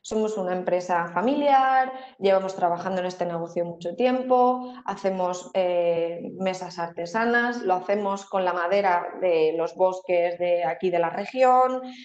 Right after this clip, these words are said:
eh, por cada árbol que cortamos plantamos otro", yo me qui-, yo me represento como cliente con esos valores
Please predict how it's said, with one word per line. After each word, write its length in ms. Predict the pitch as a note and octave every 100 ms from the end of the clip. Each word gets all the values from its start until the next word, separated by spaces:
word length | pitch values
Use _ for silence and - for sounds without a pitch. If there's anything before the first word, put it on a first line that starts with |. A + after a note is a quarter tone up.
| - -
eh, 280 | E3+ F3
por 200 | F3 F3
cada 320 | F3 F#3+ F#3+ G3
árbol 400 | F#3+ F#3+ F3+ F#3
que 200 | F#3 F3+
cortamos 560 | F#3 F3+ F#3+ F#3 F#3 -
plantamos 560 | F3+ F3 F3 F3+ F#3
otro", 560 | C4+ C4 C4 C4 - - _ _ _ _ _ _ _
yo 320 | G#3+ G3 D#4
me 220 | F4+ D4+ B3+
qui-, 200 | B3+ A#3
yo 160 | C#4
me 120 | F4+ D#4
represento 600 | G#3+ G#3 G3+ A#3 A#3+ G#3+
como 260 | G3 F#3
cliente 500 | F#3+ F#3+ G#3 G3+ E3+
con 160 | E3 F3
esos 280 | B3+ E4+ D4+
valores 600 | G#3 F#3 F#3+ D4 F4+